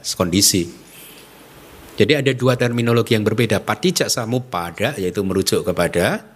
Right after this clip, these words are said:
pacaya, kondisi. Paticca samuppanna, itu merujuk kepada efek, buah. Ya. Nah, sehingga kembali lagi, dependensi kemunculan, istilah ini yang sementara ini saya perkenalkan,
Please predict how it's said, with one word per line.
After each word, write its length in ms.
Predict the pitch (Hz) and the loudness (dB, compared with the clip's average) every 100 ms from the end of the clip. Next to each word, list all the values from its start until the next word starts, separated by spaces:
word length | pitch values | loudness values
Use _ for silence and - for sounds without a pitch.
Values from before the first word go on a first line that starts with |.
| _ - | _ -10
pacaya, 640 | 82 - 85 95 196 220 | -6 -4 -2 -2 -2 -6
kondisi. 640 | - 95 87 85 - 262 - - - - | -6 -4 -2 2 2 2 -2 -14 -18 -6
Paticca 400 | 127 185 - 156 | -2 2 2 0
samuppanna, 1400 | - 131 151 220 220 120 117 117 117 117 120 160 160 - - - - | -2 -2 -2 -4 -4 -6 -4 -6 -6 -8 -4 -4 -6 -14 -20 -20 -20
itu 240 | - 110 123 117 | -10 -6 -4 -2
merujuk 400 | 98 95 131 98 | -2 -2 -4 -2
kepada 400 | 95 120 156 185 - _ _ _ | -2 -2 -4 -8 -20 _ _ _
efek, 320 | 101 - 101 - _ _ _ - | -6 -4 -6 -8 _ _ _ -4
buah. 260 | 92 92 - - _ _ _ _ | 0 0 -4 -20 _ _ _ _
Ya. 320 | - 101 135 - - - - - - - - - _ | -2 0 -2 -6 -18 -16 -14 -12 -10 -10 -12 -18 _
Nah, 100 | 131 | -2
sehingga 380 | 120 180 208 147 | 0 0 0 -2
kembali 240 | 143 123 | 0 -2
lagi, 240 | 123 113 143 | 0 -2 -2
dependensi 1200 | 135 123 - 170 208 175 147 139 123 - 214 170 | -2 -4 -4 -6 -4 -4 -2 0 0 0 -2 -2
kemunculan, 800 | 139 123 120 117 120 87 90 110 | -2 -2 -2 -2 0 0 -2 -4
istilah 720 | 110 104 - 107 104 - - | -2 0 2 2 0 -4 -4
ini 320 | 113 104 110 | -2 0 2
yang 240 | 95 95 92 | 0 -2 -4
sementara 560 | 104 101 98 95 90 | -2 -2 -2 0 -2
ini 160 | 95 101 | 0 0
saya 160 | 101 | 0
perkenalkan, 800 | 95 95 - 95 95 101 104 104 | -2 -4 -2 -2 -2 -2 -4 -4